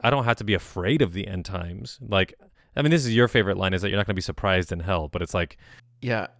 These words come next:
Speaker 2: Well, look at that last part of the, of the Psalm. "You will show me the path to life."
Speaker 1: Which he has.
Speaker 2: You will.
Speaker 1: Yeah.
Speaker 2: Yes, he has. He has, absolutely. And that's, I mean, that's my whole point, is that the path has been shown to us. It's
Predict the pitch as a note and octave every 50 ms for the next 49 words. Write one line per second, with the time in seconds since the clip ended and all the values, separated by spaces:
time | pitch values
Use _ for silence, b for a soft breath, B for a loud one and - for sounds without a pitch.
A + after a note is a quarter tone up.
0 | _ _ _ - C3+ D3 D3+ - C#3+ E3+ - A3+ G#3+ - G3+ G3+ F#3+ E3 E3+ F3
1 | F3 - - - - - D#3 D#3 D#3+ D#3 C#3+ C#3 C#3+ C#3+ C#3+ C#3 - - C3+ C3+
2 | C#3 C3+ - - E3 E3+ D#3 A2+ G#2+ A2 A2 b b b b b b b b b
3 | b b - B2 C3 D#3 E3+ E3 C3+ B2+ C3 D3 D#3+ E3+ F3+ F#3 F3+ - - -
4 | - D#3 E3 D#3 C3+ C3 B2+ B2 B2 B2 - - B2+ B2 - B2+ B2 A#2 A#2 A#2
5 | - - _ - - B2+ A#2 A#2+ A2+ A2 - C3+ C#3 - - D#3 B2+ B2 D3+ G3
6 | F#3 G#2+ E2+ D#2+ D#2 - - - - _ _ _ _ _ _ _ _ _ _ _
7 | _ _ _ _ _ _ _ - B2 B2 B2 A#2 C3+ E3+ E3 A#2+ G2+ - A#2 B2
8 | C3+ B2 F2+ D#2+ - - _ b b b _ _ _ _ _ _ D3 D3+ C3+ -
9 | - - B2+ C3+ D3+ B2+ F#2+ - - B2 A#2+ B2+ B2 A#2+ A#2+ A2+ A#2 - A#2+ A#2+
10 | B2 B2+ - - - - - C#3+ D#3 F3 F3 - - - D#3 D#3 D3+ C#3+ D3+ D#3
11 | D3 - C#3+ C3 B2 B2 B2+ A2+ - - - D#3+ A#2 - - A#2+ A#2 A#2+ A2+ -
12 | b b b b b b b _ - - - E3 E3+ - F3 C3+ B2+ C3+ B2+ -
13 | - C3 B2+ B2 - - - - - - A#2+